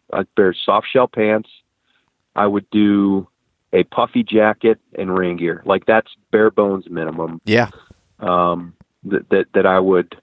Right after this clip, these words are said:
Speaker 1: you know, that I would, I would, uh, I would say a person would need. I would recommend if you have, if you have the money, then I would also buy, like, a windstopper type jacket, like the mountain jacket that we talked about or something similar.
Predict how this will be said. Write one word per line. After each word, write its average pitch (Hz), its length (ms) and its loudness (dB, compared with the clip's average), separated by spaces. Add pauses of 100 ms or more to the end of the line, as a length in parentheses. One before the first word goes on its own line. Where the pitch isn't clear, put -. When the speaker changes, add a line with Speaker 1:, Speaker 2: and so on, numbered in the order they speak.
(460)
Speaker 1:
you 104 120 -2
know, 95 200 2
that 92 100 4
I 92 100 2
would, 92 220 -2 (100)
I 95 120 -2
would, 92 300 -4
uh, 85 300 0 (680)
I 104 60 2
would 104 200 0
say 117 100 4
a 104 60 0
person 107 360 -4
would 95 120 -6
need. 101 300 -2 (500)
I 127 160 0
would 131 180 0
recommend 113 540 0
if - 140 -4
you 101 140 -4
have, 113 420 -2 (320)
if - 180 -8
you 104 140 -6
have 107 320 2 (420)
the 104 100 -2
money, 113 540 -2 (380)
then 101 200 2
I 104 120 2
would 101 140 2
also 98 340 0
buy, 95 260 0
like, 90 220 -2
a 90 40 2
windstopper 92 680 -2
type 90 240 -2
jacket, 87 320 -2
like 90 180 0
the - 80 -8
mountain 90 320 -2
jacket 90 320 -2
that 87 100 -8
we 85 100 -6
talked 87 300 -4
about 90 280 0
or 87 40 -4
something - 380 -8 (100)
similar. 127 360 2